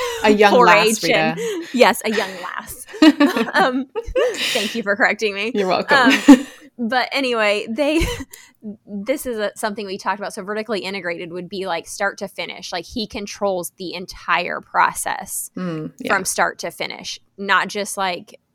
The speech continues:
Speaker 1: growing the crop. He controls the seed, e-, every aspect of it, to production, to your table.
Speaker 2: Yeah. Yeah. If
Speaker 1: And
Speaker 2: you're lucky
Speaker 1: we
Speaker 2: enough
Speaker 1: can
Speaker 2: to get that food to
Speaker 1: yeah.
Speaker 2: your table.
Speaker 1: Yeah, and we can speculate his rationale for buying up all this
Speaker 2: Mm-hmm.
Speaker 1: farm ground.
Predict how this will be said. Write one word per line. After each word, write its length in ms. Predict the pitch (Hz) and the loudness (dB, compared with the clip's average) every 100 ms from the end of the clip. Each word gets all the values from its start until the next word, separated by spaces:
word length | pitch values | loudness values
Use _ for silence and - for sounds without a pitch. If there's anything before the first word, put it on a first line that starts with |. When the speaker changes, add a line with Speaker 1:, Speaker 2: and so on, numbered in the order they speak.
| _ _ _ _ 196 | _ _ _ _ -14
Speaker 1:
growing 480 | 185 170 185 180 175 | -8 0 0 0 -6
the 80 | 170 | -10
crop. 360 | - 170 - | -2 -2 -2
He 100 | - | -6
controls 480 | 175 170 - 165 165 | -14 -14 -10 -10 -10
the 100 | 170 | -12
seed, 560 | - 196 180 175 170 - _ _ _ _ _ | -12 -8 -6 -6 -8 -18 _ _ _ _ _
e-, 40 | - - - | -6 -6 -2
every 360 | 208 185 185 - | -2 0 -6 -2
aspect 520 | 156 - - 170 - | -2 -4 -10 -10 -8
of 120 | 156 | -10
it, 120 | 160 | -10
to 120 | - 185 | -12 -12
production, 580 | - 170 - - 170 - | -8 -8 -8 -12 -12 -12
to 120 | 196 | -14
your 180 | 175 - | -14 -14
table. 460 | - - - 214 _ _ _ _ _ _ _ _ _ | -12 -12 -14 -18 _ _ _ _ _ _ _ _ _
Speaker 2:
Yeah. 160 | - 160 - _ _ _ _ _ _ _ | -14 -14 -18 _ _ _ _ _ _ _
Yeah. 220 | 190 185 180 _ - _ _ | -12 -12 -12 _ -20 _ _
If 120 | 196 | -10
Speaker 1:
And 80 | 170 | -4
Speaker 2:
you're 100 | 190 | -2
lucky 180 | 170 175 | -2 -2
Speaker 1:
we 60 | 269 | -2
Speaker 2:
enough 160 | 349 | -2
Speaker 1:
can 60 | 415 | -4
Speaker 2:
to 80 | 165 | 0
get 180 | 170 170 | -2 0
that 180 | 160 | -4
food 200 | - 165 | -4 -4
to 40 | 202 | 0
Speaker 1:
yeah. 100 | - | 0
Speaker 2:
your 80 | - | 0
table. 360 | - - - - - _ _ _ _ | -8 -10 -10 -10 -18 _ _ _ _
Speaker 1:
Yeah, 240 | 214 180 - | 0 0 0
and 120 | 233 | -4
we 140 | 277 | -6
can 160 | 359 403 | -6 -10
speculate 800 | - - 165 - 196 190 190 190 | -8 -6 -6 -4 -4 -2 -4 -6
his 360 | 214 190 170 - | -8 -8 -8 -10
rationale 720 | 170 175 175 - 170 160 165 | -2 0 0 -8 -4 -2 -2
for 580 | 175 - 180 180 175 180 170 | -6 -8 -6 -4 -6 -8 -2
buying 340 | 160 165 175 | 0 -2 -6
up 140 | 170 | -6
all 120 | - 160 | -6 -4
this 180 | 175 | -4
Speaker 2:
Mm-hmm. 80 | 185 | -4
Speaker 1:
farm 260 | 175 165 180 | -4 -6 -6
ground. 540 | 185 185 190 185 202 | -6 -4 -4 -6 -12